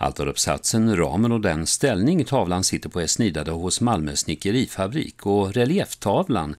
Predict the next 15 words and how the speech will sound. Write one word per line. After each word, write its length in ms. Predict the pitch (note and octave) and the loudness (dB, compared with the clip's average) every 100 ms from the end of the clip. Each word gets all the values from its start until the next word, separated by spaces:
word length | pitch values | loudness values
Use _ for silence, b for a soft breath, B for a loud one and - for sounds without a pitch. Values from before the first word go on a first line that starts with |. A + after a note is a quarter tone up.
| - | 2
är 60 | |
gjord 200 | G#2+ F#2 | 4 4
av 140 | F2 E2+ | 2 0
skulptören 680 | - G#2+ F2 - F2+ E2 F2 | 0 -2 -2 -2 0 0 -2
Hans 500 | F2+ E2 D#2+ - - | 0 0 0 -2 -4
Sörensen 680 | - G2 D2+ D#2 F#2 G2+ F2 | 0 0 0 -4 -2 -2 0
Ringi, 480 | A2 C3+ G2 - - _ | 0 2 -2 -6 -16 _
som 280 | - C#3 D3 | 0 2 4
använde 480 | F#3+ A2+ A2+ A2+ A#2 | 4 4 4 4 2
sin 240 | - C3+ | 2 2
egen 320 | F3 G#2 D3 | 2 2 2
familj 380 | D3+ F#3+ A#2 E2+ | 2 2 4 2
när 140 | F#2+ F#2 | 0 0
han 220 | F2+ E2 | -2 -2
snidade. 560 | - G2+ C#2 C#2+ - | 0 -2 -2 -10 -12